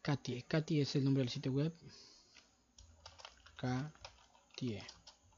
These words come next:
Ahora nombre del tema, en este caso pues sería ¿qué? Tecnología agrícola y conservación biológica en el Petén, Guatemala. Sería el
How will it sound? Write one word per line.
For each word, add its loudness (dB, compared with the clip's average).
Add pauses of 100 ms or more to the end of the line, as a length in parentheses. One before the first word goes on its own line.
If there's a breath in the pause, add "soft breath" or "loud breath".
(1900 soft breath)
Ahora 2
nombre 8
del 4 (140)
tema, 6 (240)
en 0
este -2
caso -2
pues -2
sería 0
¿qué? -2 (1300 loud breath)
Tecnología 4
agrícola 6
y 4
conservación 2
biológica 2
en 4
el 2
Petén, 0 (140)
Guatemala. -6 (1400 loud breath)
Sería -2
el -2